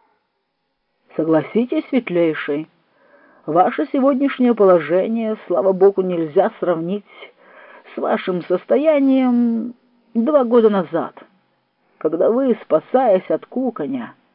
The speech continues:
в паническом ужасе покинули Страмбу. Тогда всё население ненавидело вас, а теперь на вас смотрят, если не с любовью,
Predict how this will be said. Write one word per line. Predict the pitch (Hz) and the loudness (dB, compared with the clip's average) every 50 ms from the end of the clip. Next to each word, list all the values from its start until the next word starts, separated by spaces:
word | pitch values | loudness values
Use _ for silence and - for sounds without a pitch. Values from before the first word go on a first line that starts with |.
| _ _ _ _ - | _ _ _ _ -20
в | - - - _ _ | -20 -20 -20 _ _
паническом | - 247 254 254 254 277 285 277 262 240 226 - 190 165 - - - - 165 175 | 0 0 2 2 2 2 2 2 0 0 0 -2 -6 -6 -6 -6 -6 -6 -4 -4
ужасе | 196 185 180 151 160 151 - 170 160 | -2 -4 -2 -4 -4 -4 -4 -4 -4
покинули | - 156 - - 175 175 160 151 147 143 143 143 - - | -4 -6 -4 -4 -4 -2 -2 -4 -6 -6 -8 -10 -14 -12
Страмбу. | - 156 147 143 139 120 117 120 - - 82 - _ _ _ _ _ _ _ _ _ _ _ _ _ _ _ _ _ _ _ _ _ _ | -8 -8 -6 -6 -8 -8 -12 -14 -14 -16 -18 -18 _ _ _ _ _ _ _ _ _ _ _ _ _ _ _ _ _ _ _ _ _ _
Тогда | - 87 98 - - 147 160 | -12 -8 -2 2 2 2 2
всё | - - 185 185 | 2 2 2 2
население | 185 180 - - 185 180 185 196 220 254 277 285 277 | 0 -2 -2 -2 0 2 2 2 2 0 -2 -4 -2
ненавидело | 269 277 269 254 262 240 254 254 233 247 240 240 240 | -2 -2 -2 0 0 0 -2 -2 -2 -2 -2 -2 -2
вас, | 240 233 226 226 - _ _ _ _ _ _ _ _ _ _ _ _ _ _ _ | -2 -4 -6 -8 -10 _ _ _ _ _ _ _ _ _ _ _ _ _ _ _
а | - 165 | -2 -2
теперь | - 190 185 208 202 196 | -2 0 4 4 4 4
на | 190 190 185 | 4 4 2
вас | 180 180 180 - - - | 2 2 0 -2 -6 -4
смотрят, | 196 185 190 190 - 185 180 170 - _ _ _ _ _ _ _ _ _ _ | -2 0 0 2 2 2 0 0 -2 _ _ _ _ _ _ _ _ _ _
если | 156 156 147 147 - - 175 | 0 0 0 0 0 -2 0
не | 180 185 180 | 0 -2 -2
с | - - | -2 2
любовью, | 202 220 220 208 214 262 233 160 143 135 139 120 117 - | 4 4 4 4 2 -2 -2 -4 -6 -8 -10 -12 -14 -16